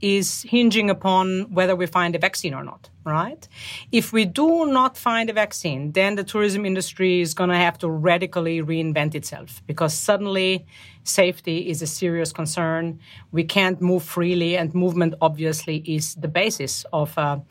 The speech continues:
our ability to go on holiday and go on vacation. Uh,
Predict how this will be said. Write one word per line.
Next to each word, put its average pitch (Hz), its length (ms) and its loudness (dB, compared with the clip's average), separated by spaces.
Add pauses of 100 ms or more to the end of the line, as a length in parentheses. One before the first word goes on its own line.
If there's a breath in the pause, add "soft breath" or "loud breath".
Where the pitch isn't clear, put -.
(220 loud breath)
our 165 220 4
ability 180 440 0
to 170 100 -4
go 180 160 4
on 180 80 -2
holiday 170 460 0
and 151 140 -2
go 160 120 0
on 156 160 0
vacation. 156 480 -4 (760 loud breath)
Uh, 196 240 4